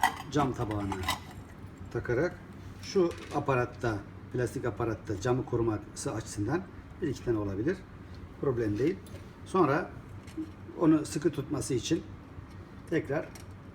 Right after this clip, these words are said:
bir somun takıyoruz buraya. Bu şu an tamamen sıkı tuttu. Bir de alt, e,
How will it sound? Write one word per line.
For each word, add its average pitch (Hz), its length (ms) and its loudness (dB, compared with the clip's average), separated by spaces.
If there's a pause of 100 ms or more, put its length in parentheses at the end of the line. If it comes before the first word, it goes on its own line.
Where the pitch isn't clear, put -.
(420)
bir - 60 -6
somun 147 260 6
takıyoruz 110 460 -2
buraya. 165 240 6 (1000)
Bu 147 260 4
şu 131 160 2
an 104 100 2 (140)
tamamen 123 320 6
sıkı - 260 -2
tuttu. 139 280 4
Bir 170 100 10
de 185 200 8 (400)
alt, 185 240 10 (840)
e, 127 380 4